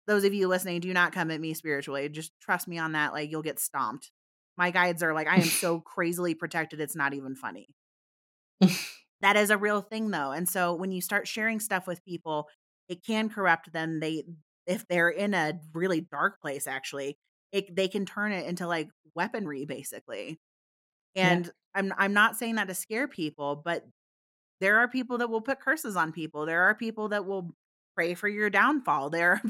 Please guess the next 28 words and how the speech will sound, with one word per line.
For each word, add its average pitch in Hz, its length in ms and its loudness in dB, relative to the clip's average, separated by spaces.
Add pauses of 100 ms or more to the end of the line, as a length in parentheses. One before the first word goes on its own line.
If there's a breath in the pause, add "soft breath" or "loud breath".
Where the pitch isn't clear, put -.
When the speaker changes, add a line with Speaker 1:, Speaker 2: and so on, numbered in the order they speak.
Speaker 1:
people 302 320 4
that 240 180 6
will 226 260 2 (560 loud breath)
go 220 200 4
after 214 380 2
you 185 220 -4
because 196 520 -4
of 196 160 -4
the 196 80 -2
gifts 175 300 -4
that 175 140 -8
you've 175 240 -10
developed. 175 460 0
And 160 100 -4
it 156 100 -4
might 180 200 -2
be 180 100 -6
from 165 200 -6
a 143 100 -6
religious 180 440 -2
standpoint. 202 420 -4
It 170 60 -6
might 160 180 -4
be 151 100 -4
from 151 200 -8
an 131 100 -6
envy 190 280 -6
standpoint. 196 600 -6